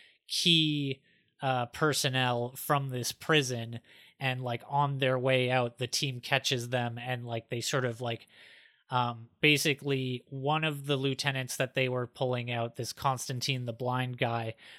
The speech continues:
was the one who stayed behind to fight off the M P O C agents, while Mourner and Carmen the Immortal, uh, a hag that, um,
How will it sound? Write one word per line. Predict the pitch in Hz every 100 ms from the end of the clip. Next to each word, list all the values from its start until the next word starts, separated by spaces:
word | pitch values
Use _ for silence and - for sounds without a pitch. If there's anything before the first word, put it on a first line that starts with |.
| -
was | 131 117
the | 127
one | 135 131
who | 135
stayed | 131 - 135 123
behind | 123 131 123
to | 123
fight | - 143 127
off | 127 120 117 - -
the | 127 123 120 -
M | 151 151
P | 135
O | 123 131
C |
agents, | 127 120 123 117 - - - - -
while | 131 123 117
Mourner | 120 135 165 170 143 131 127
and | 135 123
Carmen | - 147 139 127
the | 127
Immortal, | 123 127 139 139 120 117 - _ _ -
uh, | 117 110 110 -
a | 117
hag | - 156 151 135 123
that, | 123 117 117 -
um, | 123 120 113 113 113